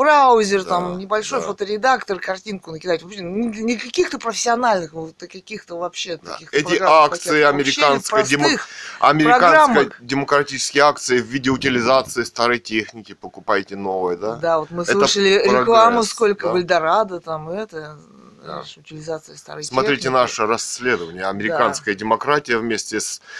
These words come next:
Speaker 2: российским, в кавычках, диктаторским судом, как они готовы подписывать заявление, когда
Speaker 1: По
Speaker 2: они
Speaker 1: команде.
Speaker 2: продают китайский
Speaker 1: Массово.
Speaker 2: шлак здесь и нерабочие вещи, да?
Speaker 1: Коллективно.
Speaker 2: Ну, это просто убийцы, да?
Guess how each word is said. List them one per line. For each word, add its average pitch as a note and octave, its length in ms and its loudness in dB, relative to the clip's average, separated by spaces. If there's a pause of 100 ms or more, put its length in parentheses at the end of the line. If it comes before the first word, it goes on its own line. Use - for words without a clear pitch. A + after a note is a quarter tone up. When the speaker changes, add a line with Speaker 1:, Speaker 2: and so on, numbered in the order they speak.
(320)
Speaker 2:
российским, B2 640 0
в F#2+ 60 -14
кавычках, G2+ 500 -4
диктаторским G2+ 760 -4
судом, A#2+ 420 -6
как - 260 -8
они G#2+ 120 -4
готовы A2 420 -2
подписывать G2+ 640 -8
заявление, A2 640 -2
когда G2 260 -6
Speaker 1:
По G2 60 0
Speaker 2:
они G2+ 100 -2
Speaker 1:
команде. G3 380 4
Speaker 2:
продают C3+ 260 -2 (260)
китайский C#3+ 600 2
Speaker 1:
Массово. G3 260 4
Speaker 2:
шлак D#3+ 540 6
здесь D3+ 340 0
и A2 120 -10
нерабочие A2 680 -2
вещи, A2+ 520 -4
да? C3 280 -2 (560)
Speaker 1:
Коллективно. A3 760 0
Speaker 2:
Ну, - 40 0
это G2+ 160 -4
просто A#2+ 380 -6
убийцы, G2+ 560 -8
да? A2+ 400 -6